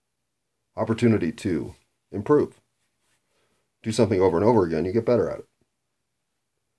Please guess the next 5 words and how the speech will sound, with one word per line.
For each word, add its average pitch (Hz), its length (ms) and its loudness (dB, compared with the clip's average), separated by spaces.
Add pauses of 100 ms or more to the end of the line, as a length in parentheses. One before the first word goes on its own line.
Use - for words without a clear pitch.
(1000)
And 92 500 -6 (500)
<clears throat> 101 500 -6 (1300)
eventually, 92 680 -4 (3250)
you 101 120 -10
master 107 480 -4